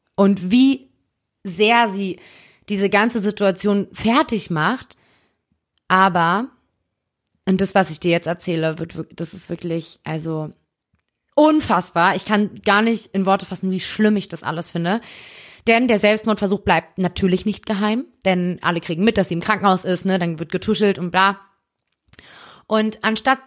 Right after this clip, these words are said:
jetzt zu merken, wie kaputt Amanda psychisch ist, wie sehr sie leidet, ihr Leben hasst und nicht mehr leben will, geht daraufhin das Mobbing noch viel schlimmer weiter. Auf Facebook bekommt sie Nachrichten wie, „Hoffentlich stirbst du, du hast es verdient,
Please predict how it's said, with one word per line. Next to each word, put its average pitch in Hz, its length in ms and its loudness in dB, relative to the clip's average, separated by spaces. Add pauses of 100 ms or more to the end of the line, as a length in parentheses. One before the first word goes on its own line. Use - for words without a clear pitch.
(100)
jetzt 254 380 -2
zu 254 80 0
merken, 233 280 2
wie 214 80 0
kaputt - 420 -2
Amanda 208 280 -2
psychisch 254 460 -4
ist, - 260 -12
wie 185 100 -8
sehr 226 220 2
sie 220 100 -2
leidet, 226 460 2
ihr 208 80 0
Leben 220 320 0
hasst 214 220 -4
und 208 140 -2
nicht 277 260 0
mehr 269 140 2
leben 277 340 2
will, 202 180 0 (400)
geht 220 160 0
daraufhin 233 320 2
das 214 140 -4
Mobbing 214 220 2
noch 208 160 -2
viel 262 320 2
schlimmer 220 460 -2
weiter. 226 460 -2 (520)
Auf 233 180 2
Facebook 269 460 0
bekommt 226 300 -4
sie - 80 -6
Nachrichten 214 580 0
wie, 202 220 -2 (260)
„Hoffentlich 233 500 0
stirbst 240 500 2
du, 202 100 2
du 196 160 -2
hast 214 240 -4
es 214 140 -6
verdient, 208 480 2